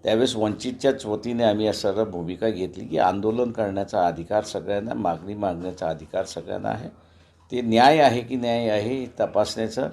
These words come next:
सरकार किंवा कोर्ट हे दोन आहेत अशी परिस्थिती आहे आणि तिथली असणारी परिस्थिती त्यावेळेस निवळली. आजही आम्ही असणारी जी भूमिका घेतलेली आहे की गरीब मराठा याला आरक्षण मिळालं पाहिजे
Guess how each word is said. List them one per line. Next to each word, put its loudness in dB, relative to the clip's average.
सरकार 8
किंवा 0
कोर्ट -2
हे -6
दोन -2
आहेत 0
अशी -4
परिस्थिती -2
आहे 4
आणि 2
तिथली -2
असणारी 4
परिस्थिती -6
त्यावेळेस 2
निवळली. -4
आजही 6
आम्ही 8
असणारी 2
जी -4
भूमिका -2
घेतलेली -2
आहे 2
की -8
गरीब 4
मराठा 4
याला 4
आरक्षण 2
मिळालं 0
पाहिजे -2